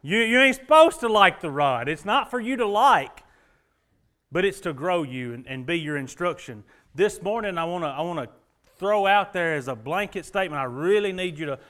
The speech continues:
pay attention to me this morning and hear what this word says this morning, because, again, we're not gonna get into every piece, individual piece of the whole armor of God, but this is gonna be the key that unlocks and makes it possible for children, obey your parents.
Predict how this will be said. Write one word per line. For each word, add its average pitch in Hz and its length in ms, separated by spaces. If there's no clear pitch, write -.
pay 185 160
attention 160 480
to 160 120
me 147 120
this 139 240
morning 156 340
and 117 140
hear 185 300
what 160 340
this 151 180
word 147 480
says 175 380
this 135 220
morning, 165 300
because, 131 420
again, 165 360
we're 151 80
not 175 200
gonna 185 180
get 180 220
into 180 600
every 160 380
piece, 196 460
individual 170 520
piece 202 320
of 151 100
the 135 100
whole 170 240
armor 156 340
of 117 140
God, 160 400
but 151 200
this 196 240
is 170 120
gonna 170 200
be 165 240
the 135 140
key 208 260
that 143 160
unlocks 160 580
and 143 120
makes 170 220
it 151 120
possible 160 480
for 143 180
children, 180 460
obey 175 340
your 165 200
parents. 101 580